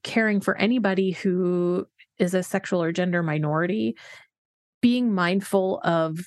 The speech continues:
what your assumptions are about people's goals for their relationships. I'm seeing a lot more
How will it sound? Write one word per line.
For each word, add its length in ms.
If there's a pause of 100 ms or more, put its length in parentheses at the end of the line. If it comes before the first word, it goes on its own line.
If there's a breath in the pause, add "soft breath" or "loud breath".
what 500
your 720 (160)
assumptions 640
are 480 (100)
about 580 (560)
people's 500
goals 480
for 120
their 140
relationships. 960 (580 loud breath)
I'm 100
seeing 280
a 60
lot 400
more 480